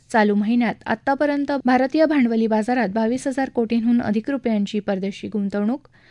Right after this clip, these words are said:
अंतराळात झेपावलेले उपग्रह कक्षेतच एकमेकांना जोडण्याच्या प्रयोगासाठी इस्रो सज्ज. डॉक्टर पंजाबराव देशमुख यांच्या जयंतीनिमित्त आयोजित तीन दिवसीय राज्यस्तरीय कृषी प्रदर्शनाची सांगता. सोमवती अमावस्येनिमित्त राज्यात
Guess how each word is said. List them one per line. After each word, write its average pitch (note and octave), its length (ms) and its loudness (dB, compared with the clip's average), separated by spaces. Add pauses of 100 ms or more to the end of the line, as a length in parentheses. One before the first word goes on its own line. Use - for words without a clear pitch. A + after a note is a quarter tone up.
(220)
अंतराळात C#4+ 580 2
झेपावलेले A#3+ 500 0
उपग्रह A#3 560 -2
कक्षेतच A#3 600 -4
एकमेकांना A3 580 -2
जोडण्याच्या G3+ 520 -4
प्रयोगासाठी A3+ 760 -2
इस्रो B3+ 480 -4
सज्ज. F3+ 340 -6 (720)
डॉक्टर C4+ 300 0
पंजाबराव C4+ 540 2
देशमुख B3 460 -4
यांच्या A#3 320 -4
जयंतीनिमित्त A#3+ 800 -2 (540)
आयोजित B3 400 -2 (120)
तीन B3 200 0
दिवसीय A3+ 460 -4
राज्यस्तरीय G#3+ 640 -4
कृषी G#3+ 340 -6
प्रदर्शनाची G3 800 -4
सांगता. F#3+ 520 -4 (720)
सोमवती D4+ 480 2
अमावस्येनिमित्त A#3+ 840 -2
राज्यात A3 380 -4